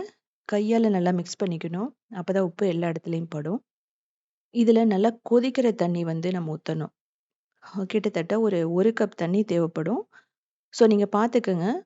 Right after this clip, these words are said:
அளவு. So கொஞ்சம் கொஞ்சமா ஊத்தி பண்ணும்போது உங்களுக்கு அந்த அளவு தெரியும். மாவு சாஃப்ட்டா இருக்கணும். இப்படியும் பண்ணலாம். இல்ல அப்படின்னா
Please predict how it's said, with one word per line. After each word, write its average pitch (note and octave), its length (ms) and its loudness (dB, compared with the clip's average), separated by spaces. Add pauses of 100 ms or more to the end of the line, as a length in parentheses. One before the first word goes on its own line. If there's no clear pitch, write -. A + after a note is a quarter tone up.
அளவு. F3+ 380 0 (500)
So B3 120 0
கொஞ்சம் B3 300 2
கொஞ்சமா B3+ 320 2
ஊத்தி A#3 240 0
பண்ணும்போது G3 420 -2
உங்களுக்கு G#3 300 -2
அந்த F3 140 -2
அளவு F3+ 260 0
தெரியும். F3+ 400 -4 (720)
மாவு G#3 380 0
சாஃப்ட்டா F3+ 440 -2
இருக்கணும். F3 440 -6 (580)
இப்படியும் C#4 480 0
பண்ணலாம். G#3 560 0
இல்ல G#3 240 0
அப்படின்னா F#3+ 320 0